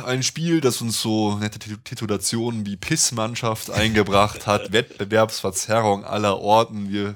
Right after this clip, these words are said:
haben das fünfte Spiel in Serie verloren. <laughs> Also, ist, ist denn, sind wir überhaupt noch in der Liga? Sind wir ausgeschlossen? Ich weiß es auch nicht mehr genau.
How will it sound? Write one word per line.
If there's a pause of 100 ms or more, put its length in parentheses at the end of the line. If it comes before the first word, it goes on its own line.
(100)
haben
das
fünfte
Spiel
in
Serie
verloren.
<laughs> (600)
Also, (540)
ist,
ist
denn,
sind
wir
überhaupt
noch
in
der
Liga?
Sind
wir
ausgeschlossen?
Ich
weiß
es
auch
nicht
mehr
genau.